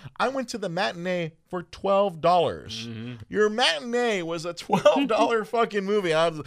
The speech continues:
Speaker 1: I remember I was like, "Well, that's the last time I'm going to A M C." <laughs> Fucking A. Watch a movie at eleven A M?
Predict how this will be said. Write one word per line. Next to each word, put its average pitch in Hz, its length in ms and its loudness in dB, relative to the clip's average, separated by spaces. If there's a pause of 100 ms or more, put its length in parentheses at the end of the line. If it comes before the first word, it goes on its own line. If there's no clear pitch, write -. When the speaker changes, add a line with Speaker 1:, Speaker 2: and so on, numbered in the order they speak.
(160)
Speaker 1:
I 170 60 2
remember 175 200 6
I 143 40 6
was 135 40 4
like, 107 140 2
"Well, 107 160 2
that's 98 220 -2
the 101 40 -12
last 98 200 -4
time 95 100 -8
I'm 143 120 -4
going 87 180 -8
to 80 60 -12
A 85 140 -12
M 80 140 -12
C." 135 340 -4 (260)
<laughs> - 220 -20
Fucking 160 460 2
A. 139 340 0 (600)
Watch 185 260 6
a 180 60 6
movie 180 260 0
at 170 60 4
eleven 139 400 2
A 147 160 -2
M? 175 320 -2